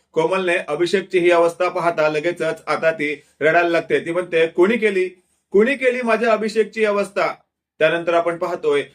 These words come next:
आता लकी आतमध्ये शिरून आणखीनच अभिषेकला मारत असतो.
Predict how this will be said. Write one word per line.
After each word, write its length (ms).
आता 320
लकी 460
आतमध्ये 460
शिरून 420
आणखीनच 680
अभिषेकला 560
मारत 340
असतो. 460